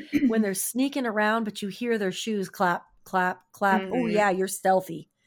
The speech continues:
Speaker 2: You're
Speaker 1: Yeah,
Speaker 2: real
Speaker 1: well,
Speaker 2: stealthy.
Speaker 1: yeah, w-, so one of the things I, like, getting off topic a little bit, some of the things I really drive me crazy about, like, police procedure shows is the detective, female detective will be wearing high heels.
Speaker 2: Yeah, high-heeled boots usually, and they're
Speaker 1: And it's
Speaker 2: chasing,
Speaker 1: like
Speaker 2: and that's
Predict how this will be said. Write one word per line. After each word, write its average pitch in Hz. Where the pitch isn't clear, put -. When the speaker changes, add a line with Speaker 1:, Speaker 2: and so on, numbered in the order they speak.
Speaker 2:
You're 214
Speaker 1:
Yeah, 196
Speaker 2:
real 185
Speaker 1:
well, 226
Speaker 2:
stealthy. 160
Speaker 1:
yeah, 277
w-, 214
so 285
one 311
of 285
the -
things 262
I, 208
like, 202
getting 214
off 175
topic 175
a -
little -
bit, -
some 254
of 247
the 233
things 214
I 170
really 170
drive 175
me 170
crazy 165
about, 151
like, 160
police 165
procedure 170
shows 196
is 214
the 226
detective, 240
female 269
detective 208
will 180
be 180
wearing 180
high 170
heels. -
Speaker 2:
Yeah, 277
high-heeled 262
boots 220
usually, 185
and 185
they're 185
Speaker 1:
And 185
it's 285
Speaker 2:
chasing, 214
Speaker 1:
like 254
Speaker 2:
and 226
that's 247